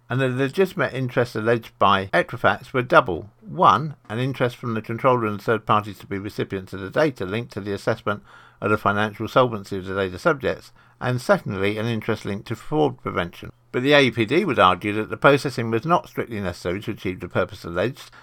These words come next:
and such purpose can be achieved by other means. In particular, it pointed out that the terms convenience and necessity are not interchangeable.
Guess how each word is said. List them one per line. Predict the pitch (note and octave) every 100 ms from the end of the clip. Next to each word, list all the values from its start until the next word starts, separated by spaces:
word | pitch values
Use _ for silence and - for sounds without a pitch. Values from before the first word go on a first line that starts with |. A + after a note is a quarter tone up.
| _
and | A2
such | - D#3 -
purpose | A2+ F#2+ -
can | - G#2
be | G2+
achieved | - F#2+
by | F#2 F2+
other | F2+
means. | A2 C3+ G#2 D#2 - - _ _
In | G#2
particular, | G2 - F3+ G2+ F2+
it |
pointed | - B2 A2
out | G2+
that | G#2+
the | G#2
terms | - C#3+ B2 G#2+
convenience | - G#2 G#2+ D3 C3 G#2 - -
and | - G#2
necessity | G2+ G2+ D#3+ - G#2 - F2 B2 - - - -
are | G#2
not | A#2+ B2+ G#2
interchangeable. | A2+ G#2 A2+ D3 C3+ G2 - -